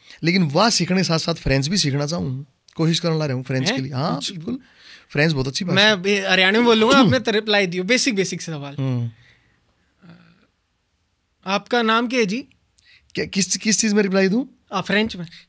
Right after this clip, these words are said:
Speaker 1: सीखने की कोशिश करने ला रहा हूँ।
Speaker 2: <laughs>
Speaker 1: ये मतलब
Speaker 2: हमने सोची
Speaker 1: ये मतलब bonjour आया
Speaker 2: थोड़ा
Speaker 1: है।
Speaker 2: बहुत तो,
Speaker 1: ना,
Speaker 2: अरे,
Speaker 1: थोड़ा
Speaker 2: ये तो आप डांडा नली वाला गाना तो सीख गए होगे।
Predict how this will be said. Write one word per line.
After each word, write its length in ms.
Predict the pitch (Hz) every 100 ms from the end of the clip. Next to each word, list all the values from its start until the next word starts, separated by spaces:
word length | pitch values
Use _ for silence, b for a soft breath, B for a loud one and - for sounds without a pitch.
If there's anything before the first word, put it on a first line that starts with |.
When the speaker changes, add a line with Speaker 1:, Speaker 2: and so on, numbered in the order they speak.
| -
Speaker 1:
सीखने 380 | - 202 185 247
की 80 | 285
कोशिश 320 | 262 254 247
करने 200 | 220 190
ला 100 | 156
रहा 100 | 135
हूँ। 100 | 143
Speaker 2:
<laughs> 640 | 135 147 160 120 - -
Speaker 1:
ये 60 | 196
मतलब 240 | 220 196
Speaker 2:
हमने 40 |
सोची 360 | 202 269 - 190
Speaker 1:
ये 60 | 214
मतलब 140 | 220
bonjour 340 | 220 220 214
आया 100 | 190
Speaker 2:
थोड़ा 140 | 165 151
Speaker 1:
है। 60 |
Speaker 2:
बहुत 160 | 233 214
तो, 540 | 220 262 320 277 196
Speaker 1:
ना, 80 | 196
Speaker 2:
अरे, 220 | 233 254
Speaker 1:
थोड़ा 380 | 262 254 240 247
Speaker 2:
ये 60 | 262
तो 120 | 254
आप 140 | 247 214
डांडा 320 | 220 254 247
नली 240 | 233 233
वाला 200 | 240 240
गाना 300 | 202 220 240
तो 120 | 214
सीख 200 | 202 240
गए 100 | 190
होगे। 440 | 226 285 202 202